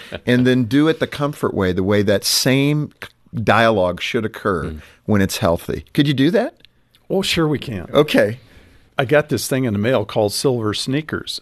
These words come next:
Speaker 3: which means you can go to any gym and sign up for free. But A, I don't like to admit that I'm aging. B,
Speaker 2: <laughs>
Speaker 3: that
Speaker 2: I
Speaker 3: I
Speaker 2: was gonna say, it
Speaker 3: B,
Speaker 2: sounds like a
Speaker 3: B,
Speaker 2: little
Speaker 3: that I need help.
Speaker 2: <laughs>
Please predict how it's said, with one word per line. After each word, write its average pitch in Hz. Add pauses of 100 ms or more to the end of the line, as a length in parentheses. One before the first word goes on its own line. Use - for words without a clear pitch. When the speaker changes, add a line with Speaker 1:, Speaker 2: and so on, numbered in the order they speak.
Speaker 3:
which 110 (260)
means 123
you 113
can 110
go 117
to 98
any 113
gym 117
and 98
sign 117
up -
for 98
free. 170 (140)
But 117 (400)
A, 139
I 113
don't 120
like 117
to 127
admit 107
that 117
I'm 113
aging. 110 (460)
B, 139
Speaker 2:
<laughs> 139
Speaker 3:
that -
Speaker 2:
I 135
Speaker 3:
I -
Speaker 2:
was 151
gonna 160
say, 147
it -
Speaker 3:
B, 156
Speaker 2:
sounds 143
like 123
a 156
Speaker 3:
B, 151
Speaker 2:
little -
Speaker 3:
that 143
I 139
need 135
help. 131
Speaker 2:
<laughs> -